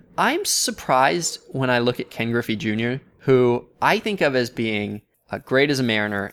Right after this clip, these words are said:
and then just a disaster as a Red. And he was a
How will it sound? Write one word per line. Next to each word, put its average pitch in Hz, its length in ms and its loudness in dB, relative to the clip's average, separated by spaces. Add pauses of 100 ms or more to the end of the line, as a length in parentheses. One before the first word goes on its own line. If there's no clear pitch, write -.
and 104 220 -4
then 98 220 -4
just - 520 -4 (260)
a 110 80 -4
disaster 107 720 -4
as 104 160 -6
a 101 100 -2
Red. 117 400 -2 (280)
And 120 480 -2 (160)
he 160 220 -4
was 156 240 2
a 117 220 2